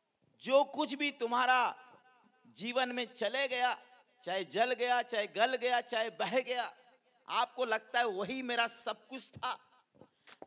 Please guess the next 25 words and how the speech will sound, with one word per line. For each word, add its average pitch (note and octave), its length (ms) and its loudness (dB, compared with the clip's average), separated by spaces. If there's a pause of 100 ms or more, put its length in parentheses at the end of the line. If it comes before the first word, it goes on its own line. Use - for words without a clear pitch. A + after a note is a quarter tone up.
परमेश्वर G#3 540 -2
कहता G3 300 -2
है, G3+ 60 0
"वो G3 180 -2
कुछ - 440 -8
नहीं A#3+ 380 -6
था। - 260 -14 (1080)
जो D#3 140 -4
मैंने F#3+ 600 4
तेरे A3+ 300 2
लिए G3+ 140 4
रखा F3 340 0
है, B2 340 -8 (1000)
वो B2+ 60 -10
कुछ F#3 380 -8
ऐसा A#3+ 360 0
रखा F3+ 360 -4
है A#2+ 320 -12 (300)
जो C#3+ 80 -4
तेरे C#3+ 220 -4
आंखों F#3+ 540 0
ने G#3+ 100 -4
नहीं E3 280 -6
देखा B2+ 260 -14
है, - 200 -20